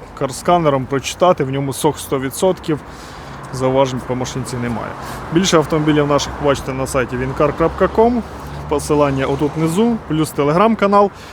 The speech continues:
В тиждень викуповуємо від двадцяти до сорока автомобілів в Європі, публікуємо їх в Телеграмі та на сайті. Підпишіться в Telegram, щоб отримувати більше спо-, е, щоб отримати сповіщення щодо нових надходжень. Що ж, будуть питання, звертайтесь, номер телефону мій внизу.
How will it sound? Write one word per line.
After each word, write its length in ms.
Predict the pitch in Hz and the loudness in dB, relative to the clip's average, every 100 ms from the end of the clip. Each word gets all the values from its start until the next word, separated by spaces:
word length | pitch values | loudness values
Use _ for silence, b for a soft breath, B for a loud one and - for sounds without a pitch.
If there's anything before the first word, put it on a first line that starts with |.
| B - | B -6
В 40 | |
тиждень 340 | - 151 139 135 | 0 0 0 -4
викуповуємо 680 | 135 147 147 156 143 135 135 | -4 -4 2 2 4 0 2
від 120 | 151 | 0
двадцяти 440 | 147 160 - 170 | 4 2 2 0
до 140 | 143 139 | 2 0
сорока 320 | - 151 165 | 0 0 4
автомобілів 580 | 156 - 190 196 220 202 | 2 4 0 2 4 2
в 20 | |
Європі, 480 | 175 185 190 - 147 | 2 4 4 2 -4
публікуємо 520 | 143 143 147 196 170 143 | -4 -4 0 2 2 0
їх 120 | 147 | -4
в 60 | |
Телеграмі 480 | - 135 131 156 151 120 | -4 -2 2 2 0 0
та 140 | 147 | 0
на 200 | 151 135 | 2 0
сайті. 480 | 139 - 127 110 - - B B B - | -2 -2 -2 -2 -6 -14 B B B -6
Підпишіться 540 | 151 170 165 165 - | -2 0 2 0 0
в 40 | 123 | -2
Telegram, 400 | 147 147 202 196 | 2 4 4 2
щоб 180 | 147 | -2
отримувати 520 | 135 131 156 147 131 127 | -2 -2 -2 -2 -2 -4
більше 360 | 123 143 - | -4 -4 -2
спо-, 480 | 135 - - 147 147 143 147 | -4 -6 -2 0 0 0 -2
е, 40 | |
щоб 140 | 139 175 | 2 4
отримати 400 | 180 185 170 165 | 6 4 4 0
сповіщення 560 | - 190 220 - 147 | 0 0 0 -2 -4
щодо 280 | 135 147 139 | -2 -2 -2
нових 200 | 131 135 - | 0 -2 -2
надходжень. 420 | 123 - 117 117 107 98 B B B - | -6 -6 -6 -4 -6 -8 B B B 2
Що 120 | 170 | 2
ж, 80 | 123 | 4
будуть 240 | 170 185 | 4 4
питання, 480 | - 170 185 190 185 - | 2 0 2 0 -2 -4
звертайтесь, 720 | 127 131 139 165 175 170 156 | -4 -2 0 4 2 2 -4
номер 240 | 143 135 127 | -2 0 -2
телефону 520 | 131 127 135 123 120 - 127 | -2 -2 -2 -2 -2 -6 -4
мій 120 | 131 | -2
внизу. 400 | 120 139 143 190 | 0 0 2 2